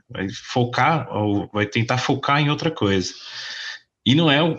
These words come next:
não era o caso, né? Porque se ela foca em outra coisa, ela pode acabar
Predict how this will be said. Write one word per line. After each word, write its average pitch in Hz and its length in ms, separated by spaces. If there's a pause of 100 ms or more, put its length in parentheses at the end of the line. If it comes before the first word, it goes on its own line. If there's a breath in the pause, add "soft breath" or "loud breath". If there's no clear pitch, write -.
(100)
não 139 160
era 131 120
o 165 60
caso, 131 340
né? 104 80
Porque 95 180
se - 120
ela 147 140
foca 127 340
em - 20
outra 101 180
coisa, 131 500
ela 113 280 (220)
pode 156 240
acabar 131 840